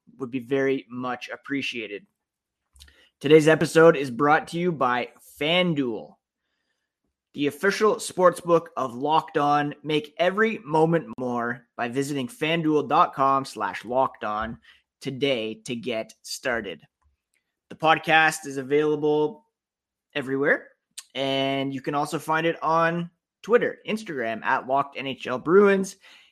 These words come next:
and you can find me at Ian C McLaren. Like many of you, probably pretty frustrated last night watching the first period of the game between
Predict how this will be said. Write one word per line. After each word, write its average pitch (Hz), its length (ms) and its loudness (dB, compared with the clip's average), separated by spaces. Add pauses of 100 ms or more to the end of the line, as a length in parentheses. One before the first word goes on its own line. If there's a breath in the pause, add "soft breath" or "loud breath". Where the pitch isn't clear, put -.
(180 soft breath)
and 147 380 0
you 135 60 -4
can 131 120 -4
find 120 300 -4
me 151 380 -2 (340)
at 135 240 0 (180)
Ian 151 420 -2 (180)
C 131 580 -6 (140)
McLaren. 117 560 -8 (1800)
Like 180 200 4
many 190 300 2
of 170 120 2
you, 202 440 4 (1800)
probably 175 540 6
pretty 240 340 0
frustrated 170 720 2
last 151 320 0
night 151 260 0
watching 151 640 0
the 120 60 -10
first 139 360 -4
period 143 500 -2 (100)
of 180 420 2
the 151 100 -4
game 131 440 -4
between 170 520 -6